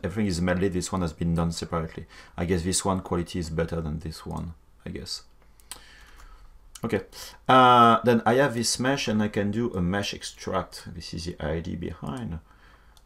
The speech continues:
See, I have this mesh, extract like that. And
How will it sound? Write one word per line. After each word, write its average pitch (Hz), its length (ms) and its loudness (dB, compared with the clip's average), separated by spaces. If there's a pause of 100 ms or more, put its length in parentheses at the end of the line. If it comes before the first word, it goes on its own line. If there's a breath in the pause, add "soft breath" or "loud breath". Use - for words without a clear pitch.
See, - 160 -10
I - 20 -4
have 82 180 -8
this - 300 -4
mesh, - 460 -8 (880)
extract - 540 -8
like 82 260 -8
that. 123 440 -2 (1000)
And 92 180 -10